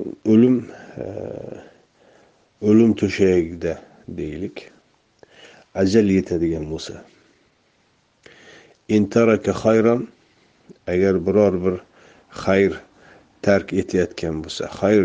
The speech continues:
deya mol mulk nazarda tutiladi. E, Val Adiyat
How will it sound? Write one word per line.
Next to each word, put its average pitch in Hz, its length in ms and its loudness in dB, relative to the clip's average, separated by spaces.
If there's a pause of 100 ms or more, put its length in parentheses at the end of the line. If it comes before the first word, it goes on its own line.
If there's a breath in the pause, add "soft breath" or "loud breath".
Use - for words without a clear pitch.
deya 107 220 2 (220)
mol 98 340 2
mulk 107 320 2 (840 soft breath)
nazarda 82 500 0
tutiladi. - 540 -8 (2500 loud breath)
E, - 120 -6 (640)
Val 98 340 0
Adiyat 95 520 0